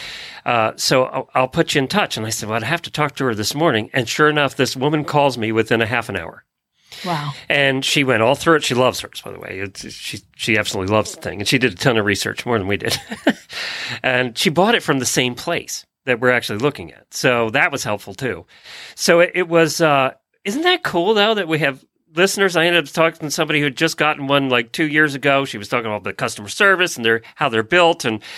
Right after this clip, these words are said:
Speaker 1: she spent a half an hour on the phone. I don't know her from Adam.
Speaker 2: That's nice.
Speaker 1: It's, so isn't that cool?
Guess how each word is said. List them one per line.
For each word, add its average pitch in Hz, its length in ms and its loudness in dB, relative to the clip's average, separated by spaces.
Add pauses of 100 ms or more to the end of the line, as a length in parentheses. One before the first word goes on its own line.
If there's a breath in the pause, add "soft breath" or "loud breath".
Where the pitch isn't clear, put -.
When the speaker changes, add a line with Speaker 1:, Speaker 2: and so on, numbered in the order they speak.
(140 loud breath)
Speaker 1:
she - 120 -4
spent 240 180 2
a 196 40 -2
half 220 220 -2
an 196 80 0
hour 190 240 0
on 107 100 -2
the 110 60 -6
phone. 139 360 -6
I 170 120 0
don't 208 160 2
know 185 140 4
her 190 80 2
from 151 180 -4
Adam. 104 300 -2 (560 loud breath)
Speaker 2:
That's 220 240 -4
nice. 165 320 -8
Speaker 1:
It's, 180 200 -2
so 208 140 2
isn't 254 180 2
that 311 180 2
cool? 233 340 4